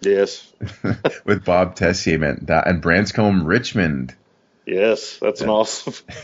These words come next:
Speaker 1: <laughs>
Speaker 2: <laughs> That one's a lot
Speaker 1: Can you
Speaker 2: of fun.
Speaker 1: imagine those
Speaker 2: He,
Speaker 1: set stories? <laughs>
Speaker 2: man, he fucking goes for it in that one.
Speaker 1: Yeah.
Speaker 2: He goes for it. Uh,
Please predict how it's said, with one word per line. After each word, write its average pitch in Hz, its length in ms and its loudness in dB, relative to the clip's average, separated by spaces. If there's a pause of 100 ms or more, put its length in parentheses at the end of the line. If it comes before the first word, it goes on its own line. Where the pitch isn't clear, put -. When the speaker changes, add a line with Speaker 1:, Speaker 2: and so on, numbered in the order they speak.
(220)
Speaker 1:
<laughs> - 80 -2
Speaker 2:
<laughs> - 40 -8
That 98 180 0
one's 95 300 -2 (120)
a 71 80 -4
lot 78 220 -4
Speaker 1:
Can 135 80 0
you 131 60 0
Speaker 2:
of 123 60 -2
fun. 123 80 0
Speaker 1:
imagine 127 240 -2
those 120 200 0
Speaker 2:
He, 107 80 -2
Speaker 1:
set 110 200 -2
stories? - 600 0
<laughs> - 0 -
Speaker 2:
man, 90 280 2
he 92 140 -2
fucking 92 500 0
goes 76 380 0
for 69 260 -4
it - 100 -6
in - 80 -10
that 71 260 0
one. 65 280 -6 (200)
Speaker 1:
Yeah. 95 300 0 (580)
Speaker 2:
He 95 140 -4
goes 87 300 2
for 82 220 -2
it. 73 140 -4
Uh, - 40 0